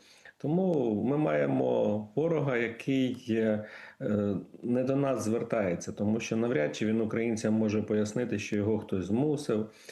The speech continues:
що вони білі й пухнасті. Це він знову спілкується з тим же ж Трампом, а може зайде і це якийсь меседж. І знову, можливо, його повторює президент великої держави, і віз буде знаходитися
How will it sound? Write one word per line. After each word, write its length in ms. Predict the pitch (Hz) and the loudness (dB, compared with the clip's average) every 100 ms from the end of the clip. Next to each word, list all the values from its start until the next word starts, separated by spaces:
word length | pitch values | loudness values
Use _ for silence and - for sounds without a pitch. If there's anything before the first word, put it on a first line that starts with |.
| - | -10
що 140 | - | -2
вони 280 | 107 113 110 | 0 2 2
білі 300 | 98 113 107 | 2 2 2
й 60 | 98 | 0
пухнасті. 600 | - - 147 151 - 107 | -4 -4 -2 -2 -2 -4
Це 240 | - 202 | 0 0
він 160 | 180 117 | 2 0
знову 260 | 160 180 | 0 0
спілкується 760 | 175 113 110 131 127 110 - 101 | 0 -2 -2 0 0 -2 -2 -4
з 100 | - | -2
тим 200 | 147 131 | -2 -2
же 100 | 104 | -4
ж 120 | - | -4
Трампом, 580 | 127 135 135 95 95 95 - - | -2 -2 -2 -2 -2 -6 -16 -8
а 160 | 110 117 | -2 0
може 320 | 147 175 117 | 2 2 2
зайде 600 | 104 127 139 - 104 87 - - | 2 0 0 0 0 -2 -6 -6
і 120 | 117 | -6
це 300 | 107 113 123 | 0 0 0
якийсь 460 | 113 - 113 107 | -2 -2 0 0
меседж. 540 | 107 104 101 98 92 - 135 | 0 0 0 -4 -6 -8 -8
І 80 | 104 | -4
знову, 360 | 101 139 147 143 - - - | 0 0 0 -4 -14 -18 -4
можливо, 480 | 107 104 113 117 104 | -2 0 0 2 2
його 460 | 101 104 117 117 - _ 104 95 | 0 0 0 -2 -6 _ -4 -2
повторює 560 | 92 - 113 117 101 | -6 -2 -2 0 0
президент 640 | 90 104 98 92 117 113 104 | 0 -2 0 0 0 0 -2
великої 440 | 95 107 107 95 | 0 0 0 -4
держави, 760 | 85 90 92 117 123 110 101 - | -2 -4 -2 0 0 0 0 -4
і 320 | 120 120 113 | -4 -2 0
віз 180 | 107 139 | 0 0
буде 340 | 110 110 110 104 | 0 0 0 0
знаходитися 920 | - 107 110 107 101 104 - 98 | -2 -2 -2 -2 -2 -4 -2 -4